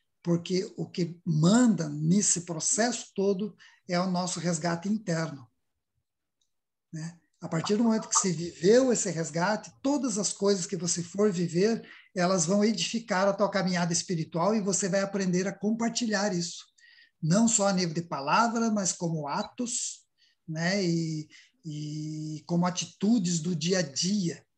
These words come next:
na tua própria realidade. Então, é essa mudança que nós temos que fazer acontecer no mundo,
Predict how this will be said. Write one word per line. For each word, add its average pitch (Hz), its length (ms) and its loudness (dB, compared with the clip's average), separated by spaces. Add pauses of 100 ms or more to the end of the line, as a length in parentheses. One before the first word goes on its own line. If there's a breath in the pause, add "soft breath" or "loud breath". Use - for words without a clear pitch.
(140)
na 160 120 -6
tua 180 340 -4
própria 180 340 -4
realidade. 147 720 -4 (380 loud breath)
Então, 175 200 0
é 190 140 2
essa 202 260 2
mudança 214 760 4
que 247 120 -8
nós 233 200 -2
temos 208 260 -4
que - 80 -18
fazer 202 220 -4
acontecer 196 400 -6
no 208 120 0
mundo, 185 360 0